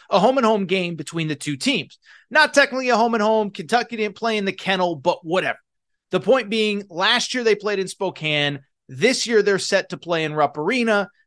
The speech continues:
And ultimately, the two schools decided to extend the series, and it became a six-season series, so they will play well beyond this year. Why do I bring it up?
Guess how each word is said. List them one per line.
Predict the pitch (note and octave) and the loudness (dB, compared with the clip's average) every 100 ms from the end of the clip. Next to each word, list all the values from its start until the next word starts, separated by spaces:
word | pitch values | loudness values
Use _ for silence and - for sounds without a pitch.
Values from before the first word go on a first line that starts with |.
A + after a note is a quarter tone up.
| _ - | _ -4
And | A#3 | 2
ultimately, | E4 E4+ C4 G3 G3 F#3+ F#3 - | 2 2 -6 -4 -4 -4 -4 -4
the | F3+ | -4
two | F#3+ A#3 | -2 -2
schools | - A3+ G3 | 0 2 2
decided | F3 - F#3+ F#3 | 0 0 2 0
to | F3 | -2
extend | F3+ - - C#4 C4+ | -4 -4 2 0 2
the | A3+ | -4
series, | - E3 D#3+ D#3+ | -4 -4 -4 -4
and | D#3 | -6
it | E3+ | -6
became | E3+ C#3+ F3+ F3 | -8 -2 -2 -2
a | F#3+ F3 | -2 -2
six-season | - - F#4 - - F3+ D3 D3 | -2 -2 -4 -4 -4 -4 -6 -6
series, | - D3+ D3 | -4 -2 -2
so | F#3 | -2
they | F#3+ | 0
will | A#3+ A3 | 4 2
play | G#3+ G3+ | 4 0
well | D#3 F3 E3 | 2 0 -2
beyond | C#3+ C#3+ A#2+ C3 | -2 -4 -4 -6
this | C3 | -4
year. | C4+ A#3+ - _ _ _ _ _ _ _ _ _ | -2 -2 -4 _ _ _ _ _ _ _ _ _
Why | D#3+ F3+ | 2 4
do | E3+ | 4
I | D#3 | 0
bring | D3 | -2
it | D3 | -2
up? | G3 | -2